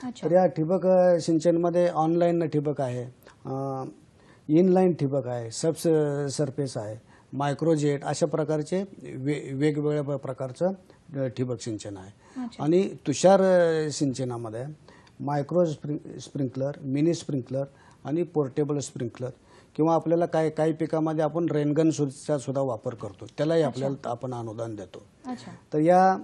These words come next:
Speaker 2: सर्व प्रकारच्या सूक्ष-, सूक्ष्म सिंचनासाठी,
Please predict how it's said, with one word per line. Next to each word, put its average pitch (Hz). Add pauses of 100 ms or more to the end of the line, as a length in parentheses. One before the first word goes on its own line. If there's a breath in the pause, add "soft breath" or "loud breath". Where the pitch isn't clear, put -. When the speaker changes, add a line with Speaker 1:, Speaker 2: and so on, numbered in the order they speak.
(120)
Speaker 2:
सर्व 190
प्रकारच्या 165 (180)
सूक्ष-, -
सूक्ष्म 160 (260)
सिंचनासाठी, 127